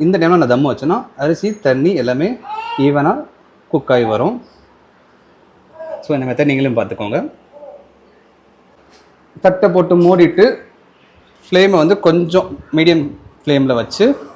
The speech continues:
ஒரு ரெண்டு நிமிஷம், அதுக்கப்புறம் சிம்மில் வச்சுட்டு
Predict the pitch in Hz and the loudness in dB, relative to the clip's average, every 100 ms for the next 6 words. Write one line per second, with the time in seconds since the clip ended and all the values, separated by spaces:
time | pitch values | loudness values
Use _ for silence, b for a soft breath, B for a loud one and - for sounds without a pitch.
0 | - - - 165 170 170 202 196 185 - | -20 -20 -4 0 2 4 4 4 2 0
1 | 131 - - - - - _ - 165 190 | -4 -4 -20 -20 -20 -20 _ 0 2 4
2 | 190 170 220 330 285 - _ _ _ _ | 0 2 2 0 -4 -20 _ _ _ _
3 | - - - 240 220 147 123 143 - | -20 -18 0 2 4 4 2 -2 -2